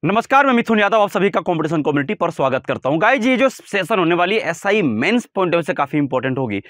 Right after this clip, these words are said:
और आज के इस सेशन में हम जिस टॉपिक को डिस्कस करेंगे, वो टॉपिक होगा time, speed and distance, यानी चाल, समय एवं दूरी। गाइस, इस टॉपिक के अंदर ना हम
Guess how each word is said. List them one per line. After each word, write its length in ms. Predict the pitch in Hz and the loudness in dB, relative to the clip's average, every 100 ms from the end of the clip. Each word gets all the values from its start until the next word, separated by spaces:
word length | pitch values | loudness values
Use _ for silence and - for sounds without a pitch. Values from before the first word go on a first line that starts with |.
| - - | -14 -4
और 100 | 143 | 0
आज 300 | 175 208 - | 2 0 0
के 100 | 214 | -2
इस 100 | - | -2
सेशन 280 | 170 - 165 | -4 0 0
में 80 | |
हम 60 | 151 | 0
जिस 120 | 143 - | -2 -2
टॉपिक 300 | 151 175 - | -2 -2 -2
को 80 | 123 | -2
डिस्कस 360 | 143 - 185 | -2 -4 -8
करेंगे, 360 | - 165 143 113 - - | -2 -2 -2 -4 -8 -6
वो 60 | 147 | -4
टॉपिक 300 | 151 151 160 | -2 0 0
होगा 160 | 127 143 | 0 -4
time, 280 | - 147 151 | -2 0 0
speed 260 | 143 131 120 | -2 -4 -2
and 100 | 123 | -2
distance, 400 | 147 113 113 _ _ - | -4 -6 -8 _ _ -10
यानी 180 | 127 135 | -4 -2
चाल, 260 | 151 139 | 0 -2
समय 240 | 131 127 117 | -2 -2 0
एवं 200 | 117 135 | 0 -2
दूरी। 220 | 107 - _ _ - - - | -4 -6 _ _ -20 -20 0
गाइस, 160 | 247 277 | 2 2
इस 140 | 277 | 0
टॉपिक 340 | 226 208 285 - | 0 0 0 -2
के 80 | 185 | -2
अंदर 220 | 131 98 | 0 -4
ना 120 | 90 _ - | -8 _ -12
हम 140 | - | -4